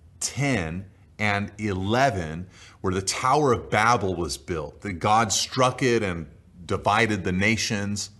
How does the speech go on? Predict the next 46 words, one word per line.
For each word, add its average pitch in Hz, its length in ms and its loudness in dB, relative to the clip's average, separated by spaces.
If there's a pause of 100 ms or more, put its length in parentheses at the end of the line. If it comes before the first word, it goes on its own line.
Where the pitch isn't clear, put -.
(240)
and - 100 -10
all 113 260 0
of 98 80 -2
that. 113 240 0 (200)
What 170 140 2
had 226 100 0
they 165 160 4
done 110 340 0
in 117 220 -2
that 107 240 -2
place? 127 340 -2
Well, 113 80 -2
they 107 140 2
had 95 160 -2
built 143 280 0
a 104 60 -4
ziggurat. 98 840 0 (260)
It 113 80 -4
was 117 140 2
designed 127 580 0
to 104 380 0 (260)
extend 170 760 0
into 151 340 0
the 113 120 4
heavens. 110 580 0 (220)
They 151 160 6
thought 139 300 4
that 123 120 0
they 131 140 4
could 143 160 0
build 131 260 2
a 123 140 0
meeting 151 540 2
place 107 480 -2 (260)
where 110 160 0
God 127 440 2
would 147 200 -2
come 113 280 -2
down, 165 300 4
where 120 120 4
God 104 500 2
would 127 140 0
speak, - 500 0
where 113 120 2
God 107 400 2
would 131 140 -2